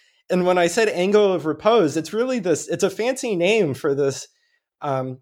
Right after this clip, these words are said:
really, I think, very beautiful problem in physics, which is gonna sound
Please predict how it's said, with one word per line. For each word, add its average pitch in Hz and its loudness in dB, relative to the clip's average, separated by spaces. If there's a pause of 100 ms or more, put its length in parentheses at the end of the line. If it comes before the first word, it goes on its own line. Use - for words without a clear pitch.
(200)
really, 175 2 (180)
I 170 0
think, 208 -6
very 220 2
beautiful 175 -4
problem 180 2
in 143 -4
physics, 151 -4
which 143 -6
is 143 -8
gonna 208 -2
sound 170 -2